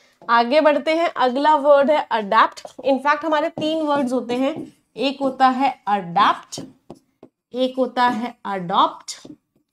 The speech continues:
और एक होता है अडैप्ट।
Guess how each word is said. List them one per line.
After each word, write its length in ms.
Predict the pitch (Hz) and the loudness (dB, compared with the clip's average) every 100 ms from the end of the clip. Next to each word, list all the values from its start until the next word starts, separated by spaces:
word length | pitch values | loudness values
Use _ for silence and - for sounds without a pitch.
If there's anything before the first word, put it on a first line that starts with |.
| _ _ - - _ | _ _ -20 -20 _
और 260 | - 220 214 - | -4 -4 -6 -6
एक 240 | 277 277 | -4 -4
होता 280 | 185 - 180 | -10 -6 -4
है 240 | 190 277 - | -4 -6 -6
अडैप्ट। 800 | 208 185 175 196 - - - - | -8 -6 -2 -2 -4 -10 -14 -16